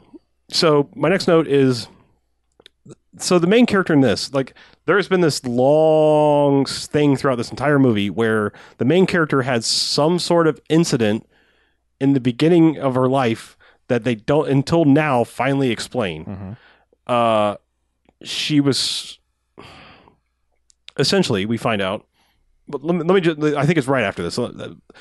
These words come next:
Speaker 1: there, there, there was shitty uncle teacher who was, like, one of the chaperones, and then there was, like,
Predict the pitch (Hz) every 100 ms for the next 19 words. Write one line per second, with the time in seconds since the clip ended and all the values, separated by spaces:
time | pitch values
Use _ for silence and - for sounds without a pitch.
0 | - _ 160 160 170 147 160 139 - -
1 | 220 151 - 147 151 123 - 110 - 95
2 | 101 123 110 110 113 113 98 113 - 95
3 | 95 113 120 117 120 113 120 110